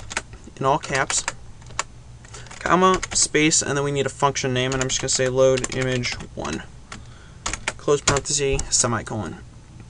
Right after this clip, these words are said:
So I'm just gonna copy that, and then we're gonna change that one according to the number that the image and button is. So we're gonna say B T N one, B T N three,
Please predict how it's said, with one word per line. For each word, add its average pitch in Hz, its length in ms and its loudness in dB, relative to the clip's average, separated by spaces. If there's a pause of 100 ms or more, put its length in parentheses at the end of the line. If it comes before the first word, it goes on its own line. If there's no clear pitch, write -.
(280)
So - 120 -4
I'm 147 40 0
just 139 100 -2
gonna 135 120 -2
copy 131 280 6
that, 135 260 6
and 139 100 2
then 135 60 2
we're 131 120 2
gonna 127 120 0
change 131 320 0
that 147 200 6
one 135 240 4 (380)
according 135 400 2
to 127 260 0
the 123 100 -2
number 123 420 4 (160)
that 117 200 -4
the 120 420 -2
image 127 340 -4
and 123 280 -2
button 117 280 0
is. 110 260 -4 (380)
So - 120 -6
we're 131 40 2
gonna 131 80 2
say 131 200 4
B 123 140 -2
T 120 160 -4
N 123 140 0
one, 135 380 2
B 123 120 -6
T - 160 -4
N 117 120 -2
three, 131 480 0